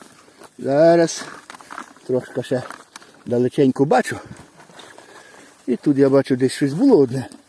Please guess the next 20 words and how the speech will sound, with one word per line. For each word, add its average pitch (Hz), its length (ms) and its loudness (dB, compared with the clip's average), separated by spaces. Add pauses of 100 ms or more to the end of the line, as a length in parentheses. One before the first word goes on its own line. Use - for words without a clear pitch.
(760)
А 135 80 -6
вже 180 180 0
трохи 185 320 0
зрадувався, 175 540 4
що 202 120 -4
там 247 240 4
є. 139 120 2 (1160)
І 147 60 -6
тут 240 160 -10
проминув. 147 600 0 (1200)
Ну 185 80 0
нічого, 120 300 -4 (240)
зараз 131 320 -2 (800)
роздивимось. 139 920 0 (1900)
Ну, 127 160 -4
грибочки 139 560 0
є. - 240 -12 (1500)
Далеченько 110 560 -10
їхали, 135 400 -2
правда. - 400 -14